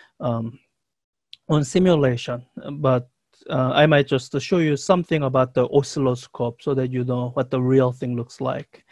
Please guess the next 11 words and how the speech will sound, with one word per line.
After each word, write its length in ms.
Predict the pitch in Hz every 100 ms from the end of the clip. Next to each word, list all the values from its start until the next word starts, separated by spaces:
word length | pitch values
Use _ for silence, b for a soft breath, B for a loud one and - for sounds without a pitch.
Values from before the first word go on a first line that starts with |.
| b b b
Uh, 80 | 123
for 180 | - 143
anyone 440 | 143 147 139 135
doing, 540 | 127 127 123 123 120 - _ _
um, 400 | 127 120 117 127 -
research 520 | 143 - 143 123 -
i-, 160 | 127 - _ 151
in 460 | 127 120 117 123 120
either 240 | 123 117
physics 560 | 208 185 190 180 - 147
or 340 | 127 123